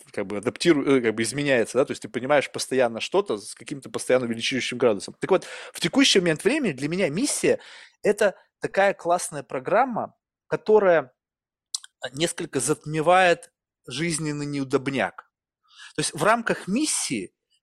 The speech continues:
ты как будто бы закрываешь глаза на дискомфорт, на то, что ты жрёшь говно, на то, что ты не спишь ночами, на то, что ты как бы там работаешь по шестнадцать часов в день. Почему? Потому что есть некая миссия,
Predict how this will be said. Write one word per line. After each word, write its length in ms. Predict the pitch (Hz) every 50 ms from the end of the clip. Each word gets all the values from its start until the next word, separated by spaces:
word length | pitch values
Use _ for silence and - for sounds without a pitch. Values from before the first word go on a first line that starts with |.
| _ -
ты 80 | 196 175
как 160 | - 180 156
будто 240 | 190 233 214 - 190
бы 100 | 170 170
закрываешь 720 | 151 160 160 - - 175 165 180 202 202 190 175 160 - -
глаза 540 | 160 127 139 156 151 135 123 190 220 226 214
на 160 | 175 160 156 143
дискомфорт, 840 | 135 131 147 151 - - - 147 143 - - - 190 196 190 165 -
на 60 | 143
то, 120 | - 165 151
что 140 | - 170 143
ты 100 | - 139
жрёшь 340 | 131 131 143 170 180 156 147
говно, 500 | 123 143 127 127 139 151 170 175 175 160
на 80 | 143 135
то, 120 | - 156
что 120 | - - 147
ты 120 | - 151
не 120 | 143 143 135
спишь 380 | - - - - 160 156 -
ночами, 640 | - 131 113 - - 160 160 165 170 160 151 139 - - - - - -
на 100 | 139 135
то, 140 | - 165 156
что 160 | - - 151
ты 160 | - - 160 147
как 180 | - 139 131 131
бы 80 | 131 -
там 240 | - 135 127 123
работаешь 500 | 120 131 127 139 165 175 170 170 147 -
по 100 | - 147
шестнадцать 500 | - - 147 - - 156 151 - - -
часов 280 | - - - - 151 131
в 40 | 135
день. 180 | 180 240 226
Почему? 380 | 220 - 156 - - 175 180 143
Потому 320 | - - - - 120 160 156
что 160 | - - 139
есть 320 | 131 151 185 160 - - -
некая 300 | 147 151 - - 139 127
миссия, 460 | 139 165 220 262 - - - 131 113